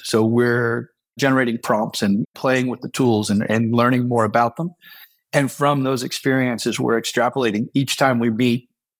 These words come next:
and we have an experience. What did we learn? What do we know? What do we wanna know? And as we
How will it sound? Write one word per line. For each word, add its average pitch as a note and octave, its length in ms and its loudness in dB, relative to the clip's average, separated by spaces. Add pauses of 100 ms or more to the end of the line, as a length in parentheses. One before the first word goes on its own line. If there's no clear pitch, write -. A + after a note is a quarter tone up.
(100)
and C#3 80 0
we B2+ 80 0
have C#3 160 4
an C3 60 2
experience. B2 460 -2
What A#2+ 140 2
did A#2+ 100 0
we A#2+ 100 0
learn? A2 320 -2
What A#2 80 2
do C3+ 80 4
we B2+ 140 0
know? A2+ 260 0
What A2 120 0
do C#3+ 80 2
we C3+ 260 2 (380)
wanna B2+ 400 0
know? G#2+ 440 -4
And A#2+ 120 0
as B2 200 2
we B2 220 -4